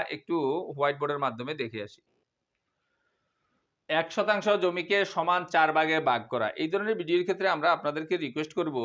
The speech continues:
যে আপনারা এই সময় যদি আমাদেরকে জমিটার স্পেসিফিক সাইজটা পাঠান, ছবিটা পাঠান, অর্থাৎ এঁকে একটু, আহ, আমাদেরকে পাঠান।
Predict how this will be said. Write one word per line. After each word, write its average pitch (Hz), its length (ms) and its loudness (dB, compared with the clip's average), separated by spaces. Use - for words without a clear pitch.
যে 139 120 -2
আপনারা 147 300 2
এই 147 120 -2
সময় 165 300 -2
যদি 165 260 -2
আমাদেরকে 143 420 -2
জমিটার 147 440 -2
স্পেসিফিক 139 540 -8
সাইজটা 120 400 -4
পাঠান, 131 460 -2
ছবিটা 131 440 -4
পাঠান, 127 480 0
অর্থাৎ 131 340 -2
এঁকে 175 360 0
একটু, - 220 -4
আহ, 127 360 0
আমাদেরকে 127 440 -6
পাঠান। 117 400 -2